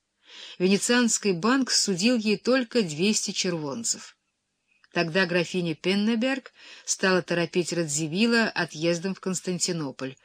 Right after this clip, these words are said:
куда шестнадцатого мая они вместе и отправились.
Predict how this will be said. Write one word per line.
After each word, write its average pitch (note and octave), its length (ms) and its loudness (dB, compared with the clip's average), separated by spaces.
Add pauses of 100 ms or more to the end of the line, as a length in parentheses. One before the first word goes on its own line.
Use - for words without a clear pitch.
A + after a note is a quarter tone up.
(280)
куда E3+ 260 0
шестнадцатого D#3+ 720 -2
мая G3 420 0
они F3+ 300 0
вместе D#3+ 540 -2
и - 180 -4
отправились. C3 840 -8